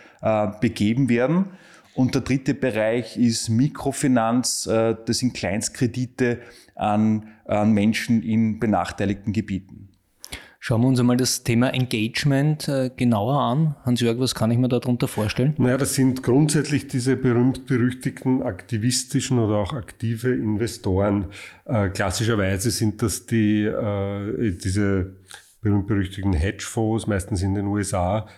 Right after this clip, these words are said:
Speaker 3: denen ja oft ein zweifelhafter Ruf vorauseilt,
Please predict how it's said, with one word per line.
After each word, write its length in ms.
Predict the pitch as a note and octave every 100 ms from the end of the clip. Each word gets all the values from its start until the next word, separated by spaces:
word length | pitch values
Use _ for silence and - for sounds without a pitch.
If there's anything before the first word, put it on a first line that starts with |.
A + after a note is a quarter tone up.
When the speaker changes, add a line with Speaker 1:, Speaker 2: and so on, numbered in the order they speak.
| _ -
Speaker 3:
denen 220 | G2 G2+
ja 60 | G2+
oft 220 | F#2+ -
ein 100 | G2
zweifelhafter 840 | - F#2 F#2 G#2 F#2+ F#2+ - G#2
Ruf 260 | F#2+ A2 A2+
vorauseilt, 1080 | - - G#2+ F#2+ G2 G2 A2 G#2 G#2+ G#2+